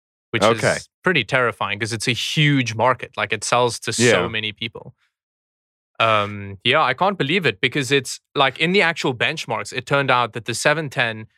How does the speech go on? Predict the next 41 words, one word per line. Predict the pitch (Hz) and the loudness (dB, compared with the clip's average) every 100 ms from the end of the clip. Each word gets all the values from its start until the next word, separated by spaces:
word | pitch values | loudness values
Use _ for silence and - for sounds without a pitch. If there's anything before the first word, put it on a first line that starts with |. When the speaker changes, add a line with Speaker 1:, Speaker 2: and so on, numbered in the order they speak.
| _ _ | _ _
Speaker 1:
is | 131 127 117 - | 0 0 -4 -4
about | 135 143 143 | 0 2 2
Speaker 2:
Yeah, | 113 147 160 | 4 4 4
I | 143 | 4
Speaker 1:
half | 147 | 4
Speaker 2:
saw | 160 135 143 | 4 4 2
Speaker 1:
the | 120 | 0
Speaker 2:
that. | |
Speaker 1:
speed | - 196 202 208 330 220 180 | -4 -6 -2 2 2 2 2
of | 190 190 _ | 0 -2 _
integrated | 233 214 214 190 202 190 190 160 | 2 2 0 2 2 4 0 0
Intel | 180 180 180 165 | 0 2 2 2
graphics | 139 139 156 139 131 - | 4 2 2 0 -4 -6
from, | - 156 | 0 2
like, | 151 143 147 - - - | 4 2 2 -8 -20 -20
three | - - 202 185 180 175 | -20 0 2 4 4 4
generations | 160 151 151 151 165 160 120 | 2 4 2 2 0 -4 -2
ago. | 107 107 - - | 0 -2 -4 -8
<laughs> | - | 0
It's, | 160 196 285 - | 0 2 -2 0
Speaker 2:
Yeah. | 117 92 - - - _ - | 2 2 -2 -16 -20 _ 0
It's | 131 | 2
Speaker 1:
it's | 156 | 4
Speaker 2:
not | 139 139 | 4 4
even, | 135 | 2
Speaker 1:
shocking. | 131 123 | 2 2
Speaker 2:
like, | 117 113 - _ _ - | 2 2 -2 _ _ 0
Crystal | 131 - 113 101 | 0 2 2 4
Well | 104 101 92 85 85 | 6 6 6 4 2
or | 82 | 0
some | - 95 95 | 0 -2 -2
kind | 101 92 | 0 0
of | 90 | 0
Ice | 82 87 - | 0 0 0
Lake | 80 | -2
graphics. | 69 80 78 82 - | 0 0 2 -2 0
We're | 127 | 0
talking, | 135 175 170 151 123 98 82 _ _ - | 2 0 2 0 0 -4 -12 _ _ -4
you | |
know, | 131 90 | 0 0
Skylake, | 80 - 139 135 120 113 | -2 2 4 4 2 0